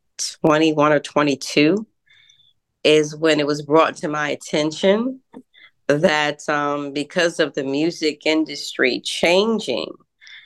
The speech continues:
that the song selections needed to be more sexual and my dressing needed to be more sexual. And that's when I really, really, really was like,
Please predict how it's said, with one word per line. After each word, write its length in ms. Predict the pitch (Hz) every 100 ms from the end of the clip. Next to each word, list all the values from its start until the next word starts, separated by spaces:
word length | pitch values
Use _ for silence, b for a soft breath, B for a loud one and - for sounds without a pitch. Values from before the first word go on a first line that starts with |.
| B -
that 480 | 131 156 156 143 - -
the 100 | 143
song 560 | - - 165 165 175 165
selections 840 | - 147 151 143 - - 139 -
needed 300 | 143 143 -
to 120 | -
be 640 | 147 139 131 127 123 - - -
more 920 | 135 135 135 135 131 123 - - - - -
sexual 1040 | - - 151 135 - - 156 160 180 226 _ _ _ _ b b b b _
and 320 | 139 135 135
my 200 | 135 131
dressing 720 | 131 139 143 156 156 180 165 160
needed 260 | 156 156
to 300 | - 160 151 - _ -
be 200 | 156 156
more 320 | 151 151 151
sexual. 920 | - - 175 - - 165 170 180 226 _ _ _ B B B B B -
And 680 | 143 143 139 143 139 131 -
that's 420 | 156 202 220 -
when 140 | 180 165
I 140 | 156
really, 580 | 151 151 160 175 190 170
really, 320 | 156 151 143
really 440 | 127 139 156 147 127
was 240 | 127 -
like, 280 | 120 -